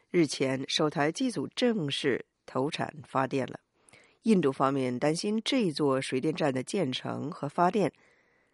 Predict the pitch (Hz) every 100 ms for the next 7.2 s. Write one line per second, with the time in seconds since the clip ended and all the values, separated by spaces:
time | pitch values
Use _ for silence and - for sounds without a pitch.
0 | _ - 160 131 127 190 - 180 147 123
1 | - 127 117 165 143 123 - 196 202 110
2 | - 127 151 123 - 139 - 214 143 -
3 | 139 135 - 117 147 - - _ _ _
4 | - _ _ _ _ - 143 160 131 175
5 | 165 147 143 135 117 - 117 - _ _
6 | _ - 262 254 269 254 262 269 208 190
7 | 139